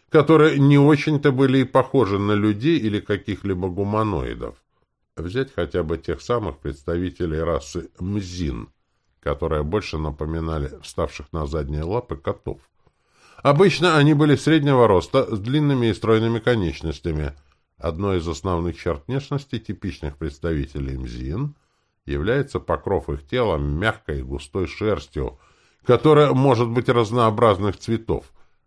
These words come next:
от тигровых полос до однотонных оттенков, подобных окрасу кошек. На вершине их головы выделяются острые кошачьи уши, которые могут моментально реагировать на звуки в окружающей среде.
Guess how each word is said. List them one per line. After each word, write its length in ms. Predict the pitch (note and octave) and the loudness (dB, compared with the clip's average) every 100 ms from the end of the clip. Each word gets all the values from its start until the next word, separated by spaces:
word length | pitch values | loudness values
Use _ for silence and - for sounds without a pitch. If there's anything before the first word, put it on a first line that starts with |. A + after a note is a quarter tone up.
| _ | _
от 220 | - - | -10 -8
тигровых 520 | - F2+ F#2+ E2 C#2+ | -10 -4 0 0 -2
полос 400 | - G2+ C#3 E3 | -2 0 0 -2
до 180 | - F#2 | 0 0
однотонных 680 | D#2+ E2+ D#2 - C#3+ C3+ - | 0 -4 -6 -4 -4 -4 -6
оттенков, 640 | E2 - D2 B1 G2+ D3+ - | -8 -8 -10 -6 -4 -4 -2
подобных 560 | G#2 E2 G#2 C3 C#3 | -2 -2 -4 -4 -4
окрасу 500 | G2+ - F2+ - - - - | -6 -4 -4 -4 -8 -14 -8
кошек. 420 | - - - - _ _ _ _ _ _ - | -8 -8 -12 -14 _ _ _ _ _ _ -10
На 140 | F2+ | -4
вершине 600 | F2+ G2 - A2 F#2+ F#2+ | 0 0 -2 -4 -2 -2
их 60 | E2+ | -2
головы 400 | F2+ F#2 A2 D#3 | 0 0 0 -2
выделяются 580 | B2+ F2 F#2 G2+ G2 - | -2 0 0 0 -2 -6
острые 480 | - G2 - C3 C3 | -6 -8 -4 -4 -4
кошачьи 580 | A#2 - G#2 F#2+ - | -4 -4 -4 -6 -4
уши, 600 | B2 G2 D2 - C#2+ A#1 _ _ _ - | -4 -2 -4 -6 -6 -8 _ _ _ -6
которые 460 | D2 D2+ D2+ D#2 | -6 -4 -2 -2
могут 340 | F2 D#2 C#2+ C#2+ | -2 -4 -6 -6
моментально 640 | D#2+ E2 D#2+ - A2+ F2+ | -4 -4 -4 -2 0 0
реагировать 680 | D#2 D2+ D2+ G2 F2 C#2+ C#2+ | 0 0 -2 -2 0 0 -2
на 120 | D2+ | -6
звуки 320 | C#2+ G2 G#2 | -4 -6 -6
в 120 | D2 C2 | -6 -6
окружающей 720 | - D#2 D#2+ D2 B1+ - B1 | -6 -6 -2 -4 -4 -10 -12
среде. 540 | - D#2 E2 B1+ - | -10 -8 -8 -10 -14